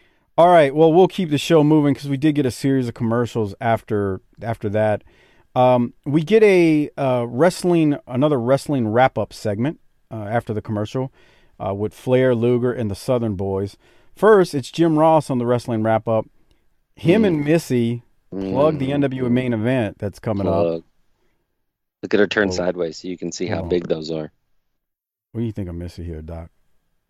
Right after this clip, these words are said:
Speaker 2: Uh, she's pretty all right.
Speaker 1: Boy.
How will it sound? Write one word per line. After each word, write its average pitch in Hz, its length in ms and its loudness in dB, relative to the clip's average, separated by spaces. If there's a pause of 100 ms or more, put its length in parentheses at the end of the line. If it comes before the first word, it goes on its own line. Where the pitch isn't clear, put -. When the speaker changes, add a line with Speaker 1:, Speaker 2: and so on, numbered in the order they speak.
Speaker 2:
Uh, 90 160 -6
she's 101 360 -6
pretty 117 320 0
all 117 120 4
right. 120 380 0 (3000)
Speaker 1:
Boy. 87 320 -12